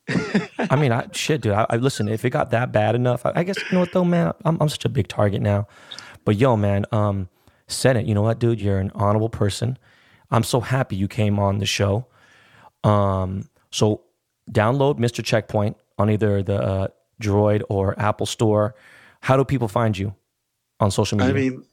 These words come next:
Speaker 1: yeah, Mister Checkpoint. It's with the one with an underscore at the end. Mister
Speaker 2: Okay.
Speaker 1: Checkpoint with an underscore. And, uh,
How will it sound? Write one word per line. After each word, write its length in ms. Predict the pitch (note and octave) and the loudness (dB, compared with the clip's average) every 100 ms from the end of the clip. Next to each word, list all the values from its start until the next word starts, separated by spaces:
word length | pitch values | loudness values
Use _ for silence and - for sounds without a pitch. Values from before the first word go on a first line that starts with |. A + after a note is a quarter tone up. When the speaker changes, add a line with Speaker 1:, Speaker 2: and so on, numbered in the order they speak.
| - - | -20 -6
Speaker 1:
yeah, 240 | D#3 - | 0 0
Mister 400 | D#3 D3+ C#3+ D#3 | 0 -4 -6 -4
Checkpoint. 680 | C#3 - C#3 C#3 - D3 D3 | -4 -2 -2 -2 -6 -2 0
It's 160 | C#3+ B2 | -2 -2
with 140 | C3+ | -2
the 80 | C#3 | 0
one 200 | C#3 C#3 | -2 -2
with 180 | C#3+ C#3 | -2 -2
an 100 | C3+ | -4
underscore 800 | C3+ B2+ C#3+ C#3 - C#3+ C#3 | -6 -4 -6 -6 -4 0 2
at 220 | C#3 C#3 - | 2 -2 0
the 160 | C#3 | 0
end. 340 | C3+ C#3+ D3+ _ _ - - _ _ _ _ _ _ _ - | 0 -2 -8 _ _ -20 -20 _ _ _ _ _ _ _ -12
Mister 320 | B2 A2 G2+ | -6 0 0
Speaker 2:
Okay. 40 | |
Speaker 1:
Checkpoint 560 | G#2+ B2 B2 - C3+ B2 | 2 0 0 -2 -2 0
with 140 | B2 | 0
an 120 | A#2+ | 0
underscore. 760 | A#2 A#2+ C#3 C3 - C#3+ D3+ D#3 | 0 0 0 -2 0 2 4 2
And, 240 | C#3 B2+ | 0 -4
uh, 400 | B2+ B2 C3 C3 | -4 -2 -2 -6